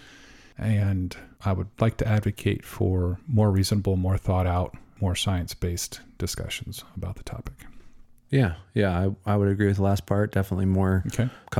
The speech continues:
Speaker 2: conversations. As far as my personal position on it, I, I would say it's complicated. I think the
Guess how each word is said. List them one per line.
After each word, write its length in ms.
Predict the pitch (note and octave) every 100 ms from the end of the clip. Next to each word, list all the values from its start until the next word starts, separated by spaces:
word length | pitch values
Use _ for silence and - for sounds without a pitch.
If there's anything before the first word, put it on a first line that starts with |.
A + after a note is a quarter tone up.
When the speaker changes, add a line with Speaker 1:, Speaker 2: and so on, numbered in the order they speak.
| F#2+ F#2
Speaker 2:
conversations. 800 | - F#2 - G2+ F#2+ F#2 - - - -
As 60 | -
far 180 | F#2 F2+
as 120 | E2+
my 280 | F2 F2 F2+ -
personal 760 | - F#2 - F#2 F#2 F2+ F2+ D#2+
position 500 | - F2+ F2 - F#2 D#2
on 200 | F2 F2
it, 140 | E2+
I, 280 | E2+ F2 F2 -
I 80 | -
would 140 | E2+ -
say 120 | E2
it's 120 | D#2+
complicated. 800 | - - D#2+ - D#2+ C#2 D2 -
I 140 | F2+ E2
think 300 | - -
the 100 | -